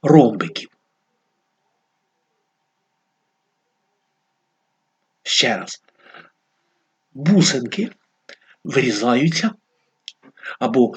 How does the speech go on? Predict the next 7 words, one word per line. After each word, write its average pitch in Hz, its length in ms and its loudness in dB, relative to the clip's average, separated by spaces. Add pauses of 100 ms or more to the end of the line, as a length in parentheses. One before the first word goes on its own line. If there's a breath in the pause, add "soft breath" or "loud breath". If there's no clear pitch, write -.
(280 loud breath)
е, 135 260 -8
бусинки 135 680 0
складаються, 110 920 -2 (220)
або 113 320 -8
створюються 107 960 -2 (600 soft breath)
з 202 420 2 (340)
зубчиків 131 720 2